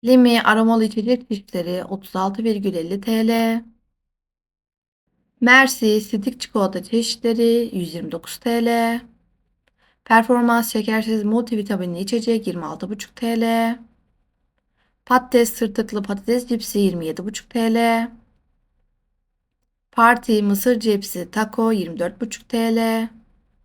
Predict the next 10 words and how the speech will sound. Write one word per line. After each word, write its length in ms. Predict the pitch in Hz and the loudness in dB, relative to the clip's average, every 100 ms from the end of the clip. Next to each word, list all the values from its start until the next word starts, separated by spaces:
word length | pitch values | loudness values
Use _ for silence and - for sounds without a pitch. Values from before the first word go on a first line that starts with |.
| _ _ _ _ _ _ _ _ _ _ _ _ - | _ _ _ _ _ _ _ _ _ _ _ _ -2
Doktor 320 | 220 226 233 | -2 2 0
Oetker'den 560 | 233 226 214 220 214 | 2 0 2 2 0
pembe 380 | 202 202 214 226 | -2 -2 0 -2
pudra 260 | 226 226 233 | -2 -2 -2
şekeri 600 | 220 190 185 165 185 208 - | -2 -4 -4 -4 -4 -4 -8
on 100 | 175 | -10
altı 320 | 165 165 196 | -10 -6 -4
buçuk 260 | 208 - | -4 -8
T 240 | - 233 226 | -6 -2 0
L. 340 | 233 226 226 | 0 0 -2